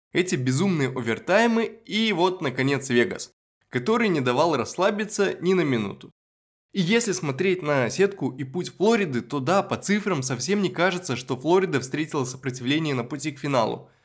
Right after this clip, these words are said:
Было там семь матчей в первом раунде, конечно, мы это признаем, но потом пять матчей с Торонто и четыре матча с Каролиной.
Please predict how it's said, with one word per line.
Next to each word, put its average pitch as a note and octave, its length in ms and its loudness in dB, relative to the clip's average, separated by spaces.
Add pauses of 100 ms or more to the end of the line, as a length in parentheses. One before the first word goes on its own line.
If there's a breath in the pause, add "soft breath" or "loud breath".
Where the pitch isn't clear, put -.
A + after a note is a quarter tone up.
(160 soft breath)
Было G#3+ 220 2
там G#2+ 180 -2
семь A#2+ 180 -4
матчей A2+ 320 0
в A2+ 60 -12
первом G#2+ 260 -2
раунде, G#2+ 300 0
конечно, G#2+ 400 -4
мы G#2 100 -4
это G#2 140 -6
признаем, B2 680 0 (480 loud breath)
но C3 220 2
потом B2 520 0 (380 soft breath)
пять F3+ 220 2
матчей D#3 320 2
с - 80 -10
Торонто C#3 680 2
и F3+ 60 -8
четыре F3 340 -2
матча D#3 320 -2
с C3 80 -12
Каролиной. C3+ 580 0